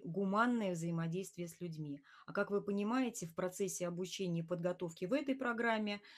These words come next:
а, это всё н-, отражается также и н-,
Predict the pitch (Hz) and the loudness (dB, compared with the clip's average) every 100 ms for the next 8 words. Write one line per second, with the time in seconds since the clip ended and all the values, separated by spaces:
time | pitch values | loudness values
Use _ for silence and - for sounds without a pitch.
0 | - - - 190 180 - 262 226 - 202 | -20 -18 0 2 4 4 4 2 0 0
1 | 190 185 185 - - 180 185 180 208 214 | 0 0 -2 -6 -6 -2 0 2 2 2
2 | 202 - 170 180 185 180 170 175 175 180 | 0 -4 -4 -2 -2 -2 -2 -4 -4 -4
3 | 180 - 170 170 170 | -4 -4 -4 -2 -4